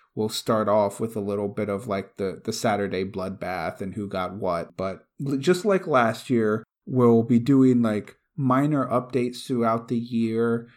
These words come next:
but not, like, making the podcast entirely about Fantasy Critic. Like, we don't wanna talk about it every time we're, we're on air. But thank you for staying with us for this particular draft, and we hope you, uh,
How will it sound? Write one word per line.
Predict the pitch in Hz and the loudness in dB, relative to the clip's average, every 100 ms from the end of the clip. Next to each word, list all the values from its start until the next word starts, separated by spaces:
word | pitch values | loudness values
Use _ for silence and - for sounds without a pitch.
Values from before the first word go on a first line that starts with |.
| _ _ | _ _
but | 127 110 | -2 0
not, | 120 107 123 | -2 -2 -4
like, | 113 104 - - | -2 -4 -8 -10
making | 123 117 117 107 | -4 -4 -4 -6
the | |
podcast | 95 107 95 80 110 92 92 | -4 0 -2 -2 -4 -4 -4
entirely | 101 95 104 92 90 87 | -10 -8 -6 -6 -8 -10
about | 85 87 - | -10 -10 -10
Fantasy | 92 80 - - | -12 -12 -14 -14
Critic. | - 85 76 - | -12 -12 -12 -10
Like, | 87 - | -10 -8
we | 101 | -8
don't | 101 85 | -6 -6
wanna | 92 87 82 | -8 -10 -12
talk | - 82 104 | -10 -10 -8
about | 92 87 | -8 -8
it | 80 | -10
every | 90 87 | -12 -12
time | 95 87 90 90 | -12 -10 -10 -10
we're, | 90 78 - - | -10 -10 -12 -10
we're | 123 98 | -6 -4
on | 85 85 | -4 -8
air. | 80 69 - _ _ _ _ | -14 -16 -18 _ _ _ _
But | 151 127 | -2 0
thank | 139 131 | 2 0
you | 151 | 0
for | 143 143 117 | 0 2 2
staying | - - - 139 131 127 | 0 -2 2 4 4 2
with | 123 127 | 0 0
us | 120 - | -2 -4
for | 131 | -4
this | 117 131 131 - - | 0 -2 -2 -10 -12
particular | - 127 135 131 131 117 | -6 -2 -2 -2 -2 -4
draft, | 117 98 104 131 139 135 | -2 -2 -2 -4 -6 -6
and | 110 107 | -4 -4
we | 107 | -4
hope | 107 117 117 | -2 -4 -4
you, | 120 113 113 | -2 0 0
uh, | 110 104 | -2 -6